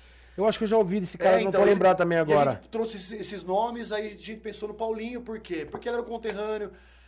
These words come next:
Speaker 2: a gente ia ajudar de, de certa forma ele, porque fazia muitos anos que ele não via a família.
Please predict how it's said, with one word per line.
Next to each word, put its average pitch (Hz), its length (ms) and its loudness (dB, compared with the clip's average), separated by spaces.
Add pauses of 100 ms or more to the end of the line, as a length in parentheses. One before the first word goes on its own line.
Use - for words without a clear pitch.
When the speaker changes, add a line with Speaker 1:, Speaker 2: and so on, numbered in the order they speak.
(240)
Speaker 2:
a - 80 -14
gente 185 180 -8
ia 202 80 0
ajudar 185 340 0
de, 175 120 -6
de 151 120 -18
certa 165 260 -8
forma 160 300 -6
ele, 180 160 -2
porque 160 440 -6
fazia 160 220 -10
muitos 165 260 -10
anos 180 140 -4
que 175 80 -12
ele 156 60 -10
não 160 100 -10
via 156 220 -4
a 147 320 -6
família. 180 720 -4